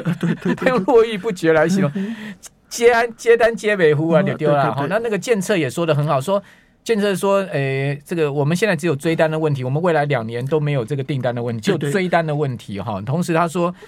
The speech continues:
Speaker 2: 呃，他这个建策的老板说呢，我们建策每一季营收都还要再创历史新高。
Speaker 1: 对，对。
Speaker 2: 真的，真的这个散热有这么好吗？
Speaker 1: 因为哈，因为那个mosfet哈，
Speaker 2: 嗯。
Speaker 1: 就是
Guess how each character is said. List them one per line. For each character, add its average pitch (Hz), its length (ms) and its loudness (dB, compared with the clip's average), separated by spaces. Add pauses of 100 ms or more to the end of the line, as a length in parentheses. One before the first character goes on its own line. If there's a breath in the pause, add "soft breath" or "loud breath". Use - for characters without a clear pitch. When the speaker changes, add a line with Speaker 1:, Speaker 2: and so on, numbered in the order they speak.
(260 loud breath)
Speaker 2:
呃， 139 300 -2
他 165 240 -4
这 185 100 -8
个 165 80 0
建 160 180 0
策 156 140 0
的 143 80 2
老 131 140 2
板 123 180 0
说 143 220 -4
呢， 139 340 -2 (400)
我 139 140 0
们 139 120 0
建 170 240 -2
策 143 340 0
每 135 220 -2
一 165 80 -4
季 165 280 -4
营 139 160 0
收 147 180 0
都 147 100 0
还 131 120 0
要 131 100 2
再 139 100 0
创 139 220 -4
历 127 100 -4
史 92 140 -10
新 107 180 -8
高。 101 240 -4
Speaker 1:
对， 170 80 0
对。 139 200 -2 (200 loud breath)
Speaker 2:
真 214 160 -2
的， 190 80 -2
真 233 180 0
的 208 100 0
这 202 100 -4
个 185 80 0
散 185 180 0
热 185 140 2
有 127 80 -2
这 175 100 -4
么 156 80 0
好 127 160 -2
吗？ 113 140 -2
Speaker 1:
因 214 80 4
为 220 160 6
哈， 151 240 0
因 208 100 2
为 220 120 2
那 208 100 2
个 180 180 2 (460)
mosfet 170 720 0
哈， 131 180 -2
Speaker 2:
嗯。 107 140 -6
Speaker 1:
就 180 120 0
是 185 240 0